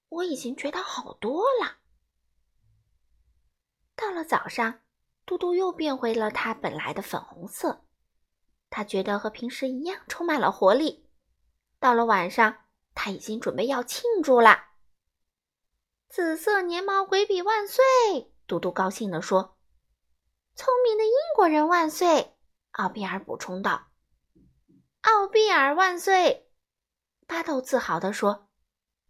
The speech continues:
“没有你，我们该怎么办呢？”他们决定第二天再去附近的林子里好好看看。尽管已经考察过好多次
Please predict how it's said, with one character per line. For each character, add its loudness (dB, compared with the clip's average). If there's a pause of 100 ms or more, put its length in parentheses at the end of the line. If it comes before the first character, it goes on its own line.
(140)
“没 4
有 6
你， 0
我 6
们 -2
该 2
怎 -2
么 4
办 4
呢？” 0 (1800)
他 -12
们 -6
决 6
定 -4 (200)
第 -2
二 0
天 -4
再 0
去 -2
附 -4
近 -4
的 2
林 -2
子 2
里 0 (100)
好 -8
好 0
看 -8
看。 -8 (1120)
尽 -2
管 4
已 -4
经 -4
考 -4
察 -6
过 2
好 -2
多 -4
次 -4